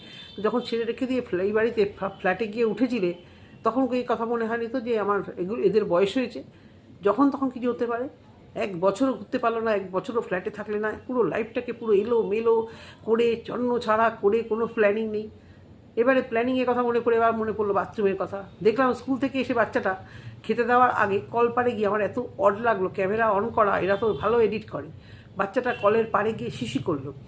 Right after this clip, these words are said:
জল দিল না, হাতটা ধুয়ে চলে এলো। কিছুক্ষণ পরে ওই ঠাকুমা আবার জিনিসপত্র নিয়ে ওই কলের পাড়ে ধুতে গেল। এইগুলো যদি না শেখাও, তুমি যতই A for অ্যাপেল শেখাও, B for বল শেখাও, তোমাকে তো মানুষের ডিসিপ্লিনটা, ভালো স্কুলের ডিসিপ্লিনটা তো আগে শেখাতে হবে।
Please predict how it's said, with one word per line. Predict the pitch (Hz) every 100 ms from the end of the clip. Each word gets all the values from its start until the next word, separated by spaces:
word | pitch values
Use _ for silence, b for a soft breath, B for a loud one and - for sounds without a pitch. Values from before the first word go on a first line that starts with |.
| -
জল | 226 240
দিল | 262 240
না, | 202
হাতটা | 214 196 - 226
ধুয়ে | 202 240
চলে | - 175 143
এলো। | 135 135 B B B
কিছুক্ষণ | - 247 302 320
পরে | 294 285
ওই | 262 254
ঠাকুমা | - 202 269 262
আবার | 202 196
জিনিসপত্র | 190 240 240 247 233 240
নিয়ে | 220 240 262
ওই | 220
কলের | 208 202 190 196
পাড়ে | 208 226
ধুতে | 160 156
গেল। | 143 139 151 - B B -
এইগুলো | 226 254 277
যদি | 294 285
না | 254 185 185
শেখাও, | - 233 170
তুমি | 175 208 208
যতই | 165 160 247 247 208
A |
for | 202 233
অ্যাপেল | 202 - 226
শেখাও, | 226 262 285 262 180
B | 208 208
for | 233
বল | 180 180
শেখাও, | - 165 147
তোমাকে | 180 180
তো | 214 226
মানুষের | 180 202 214 226 B B B
ডিসিপ্লিনটা, | 180 180 254 233 269 247 151 - B B
ভালো | - 202 233
স্কুলের | 226 - 240 262 202
ডিসিপ্লিনটা | 180 285 269 269 269
তো | 269
আগে | 247 233
শেখাতে | - 247
হবে। | 190 143